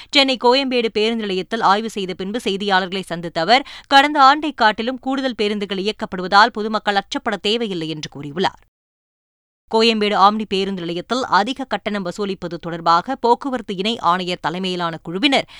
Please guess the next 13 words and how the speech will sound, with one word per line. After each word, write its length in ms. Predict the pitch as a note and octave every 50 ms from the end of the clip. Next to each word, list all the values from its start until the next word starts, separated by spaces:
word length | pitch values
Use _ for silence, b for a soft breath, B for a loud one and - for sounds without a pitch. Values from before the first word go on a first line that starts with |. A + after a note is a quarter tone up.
| B B B
திடீர் 300 | G3 G#3 F#3+ A3 G#3+ -
ஆய்வு 320 | G#3 G#3+ A#3+ C4 C4 C4
மேற்கொண்டுள்ளனர். 680 | G#3 E3+ - - D#3+ D3+ D#3 E3 G3 G#3 G3 D3 - B B B B B
ஆம்னி 300 | - G3+ G#3+ A3+ A#3+ B3 -
பேருந்துகளில் 540 | - G3 G3 G3+ G3 F#3+ F3 G3 A3 A#3+ -
அரசு 360 | - F#3 G3 A#3 B3 - B3+
நிர்ணயித்த 480 | A3 G3+ G3+ G3 A3+ A#3+ G#3+ G3 - F#3
கட்டணத்தை 500 | - F3+ E3+ - G3+ F#3+ F#3+ - - E3
விட 320 | D#3+ E3+ F#3 G#3 B3 D4+ C#4+
அதிக 380 | - G3 G3+ A3+ D4 - D#4
கட்டணம் 360 | D4 - A3 - G#3 G#3 G3
வசூலிக்கப்படுகிறதா 960 | F3 F3+ F3+ B3 A#3+ A#3+ - A3+ F3 F3 F3+ F3 F3+ F3+ F3 E3 F#3 A3 B3+ A#3
என்று 440 | G3 E3+ D#3+ D3+ F3 G#3+ A#3+ C#4